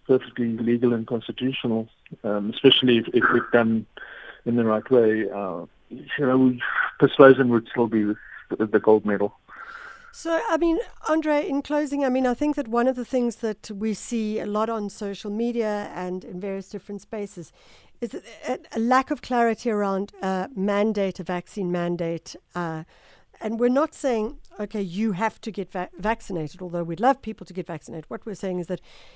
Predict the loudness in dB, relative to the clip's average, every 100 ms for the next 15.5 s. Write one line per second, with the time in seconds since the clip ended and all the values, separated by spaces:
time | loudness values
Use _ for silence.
0 | -20 _ 0 2 0 2 2 2 -2 -6
1 | -6 -8 -6 -4 -4 -6 -10 -6 -6 -8
2 | -6 -6 -6 -6 -8 -8 -10 -6 -4 -6
3 | -8 -10 -4 -4 -4 -8 -20 -20 -20 _
4 | -20 -6 -4 -2 0 0 0 -2 -2 -2
5 | -6 -12 -14 -14 -10 -12 -4 2 2 0
6 | -4 -2 0 0 -2 -4 -6 -10 -10 -4
7 | 4 4 4 2 -4 -2 -2 -2 -4 -4
8 | -4 -2 -2 -2 0 0 -2 -2 -2 -2
9 | -2 -2 -2 -8 -20 -20 _ -4 0 2
10 | 2 4 4 4 2 0 0 -2 -6 -4
11 | -4 -4 -8 -8 -8 -12 -2 0 0 -4
12 | -8 -6 -6 -6 -8 -8 -6 -4 -2 -2
13 | -2 -4 -6 -8 -6 -6 -4 -6 -8 -14
14 | -12 -8 -6 -8 -8 -12 -10 -8 -8 -10
15 | -12 -10 -6 -2 -2